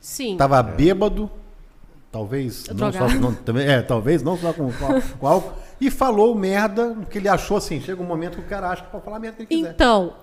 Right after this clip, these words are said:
Speaker 2: Né?
Speaker 1: ele se acha no direito de falar isso. E qual que é o peso que ele tem pras pessoas que estão escutando isso?
Speaker 2: É.
Speaker 1: É muito grande.
Speaker 2: Ele é um influenciador.
Speaker 1: Ele é um influenciador.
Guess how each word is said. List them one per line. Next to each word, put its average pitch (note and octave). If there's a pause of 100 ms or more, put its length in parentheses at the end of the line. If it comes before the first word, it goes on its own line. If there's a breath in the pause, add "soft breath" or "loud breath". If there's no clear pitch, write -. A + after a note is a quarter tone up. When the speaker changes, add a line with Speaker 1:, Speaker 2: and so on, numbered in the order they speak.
(720)
Speaker 2:
Né? A3
Speaker 1:
ele E4+
se -
acha A#3
no A3+
direito B3+
de B3
falar A#3+
isso. F3+
E D#4
qual E4
que -
é D4+
o E4+
peso D#4
que D4
ele D#4+
tem A3 (300)
pras A#3+
pessoas A3+
que -
estão A3
escutando G3+
isso? E3 (100)
Speaker 2:
É. F#2+
Speaker 1:
É B3
muito G3
grande. G3+ (140)
Speaker 2:
Ele A2
é -
um -
influenciador. C3+ (120)
Speaker 1:
Ele B3+
é G3+
um F#3+
influenciador. G#3+